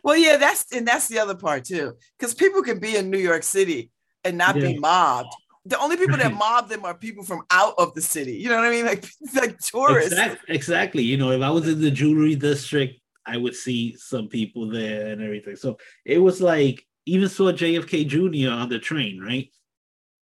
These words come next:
Speaker 2: Um, M-, Madonna, I saw on the street.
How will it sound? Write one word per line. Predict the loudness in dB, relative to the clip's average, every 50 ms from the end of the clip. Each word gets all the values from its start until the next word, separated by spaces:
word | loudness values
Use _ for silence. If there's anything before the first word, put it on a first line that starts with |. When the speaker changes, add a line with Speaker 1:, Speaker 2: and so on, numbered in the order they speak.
| _ -6
Speaker 2:
Um, | -2 -2 0 0 -2 -2 -4 -6 -10 -12 _ _ _ _ _ _ _ _ _ _ _ _ _ _ _ _ _ _ _ _ _ _ -14
M-, | -14 -14 -14 _ _ _ _ _ _ _
Madonna, | -10 -6 -4 -2 -2 -2 -2 -2 -2 -2 -2 -2 -4 -4 -6 -8 -10
I | -10 -10
saw | -8 -4 -2 -2 -2 -2
on | -2
the | -4 -8
street. | -8 -8 -6 -4 -4 -2 -2 -4 -6 -8